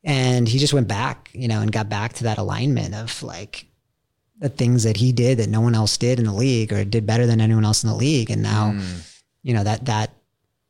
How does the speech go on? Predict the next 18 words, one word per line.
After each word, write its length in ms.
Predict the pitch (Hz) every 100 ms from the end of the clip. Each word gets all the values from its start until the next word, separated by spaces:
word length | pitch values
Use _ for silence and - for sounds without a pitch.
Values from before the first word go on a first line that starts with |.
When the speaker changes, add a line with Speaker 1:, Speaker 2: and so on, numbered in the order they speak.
| _ -
Speaker 1:
kinda 180 | 110 107
drove 300 | 110 110 104
him 100 | 104
forward 380 | 113 113 110
to 80 | 107
another 240 | 104 101 104
level. 360 | 113 113 113
So 220 | 117 120 120
it's, 200 | 113 143
it's 200 | 131 -
just, 320 | 143 - -
yeah, 140 | 135
really 300 | 117 123 139
just 120 | 120 123
aligning 500 | 101 101 117 107 101
everything 480 | 113 104 101 104
so 160 | 104 107
that, 180 | 107